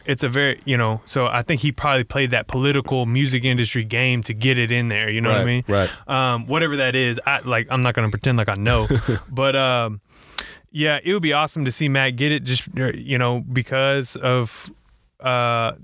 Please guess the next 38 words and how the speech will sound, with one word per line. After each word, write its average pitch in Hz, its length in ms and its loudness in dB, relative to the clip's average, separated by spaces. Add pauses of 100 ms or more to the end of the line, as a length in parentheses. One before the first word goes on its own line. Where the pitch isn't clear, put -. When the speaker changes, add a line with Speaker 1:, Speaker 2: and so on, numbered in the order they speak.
(220)
Speaker 1:
his 123 240 0
growth 131 460 -2
or 131 160 0
what 135 160 -2
have 139 200 0
you. 151 160 0 (580)
Um, 120 520 0 (800)
yeah, 123 420 0 (100)
I, 131 380 -2
I 151 40 2
could 135 160 0
see 143 140 0
Astroworld 123 640 0
getting 120 200 0
it. 110 120 -2
Maybe, 147 420 0
I 156 140 0
don't 165 80 2
know. 131 300 0
I 143 100 -2
don't 147 100 2
know. 123 160 -2
I 151 140 0
think, 202 320 -2
I 143 140 0
think 170 200 -2
it'll 139 180 0
probably 139 520 -2
be 117 400 0 (340)
Mac 123 460 -2 (480)
over 131 400 0
Astroworld 147 840 0
just 135 220 0
Speaker 2:
Right. - 160 2
Speaker 1:
because 127 260 2
of 127 140 0
the, 123 280 2 (480)
um, 117 580 -2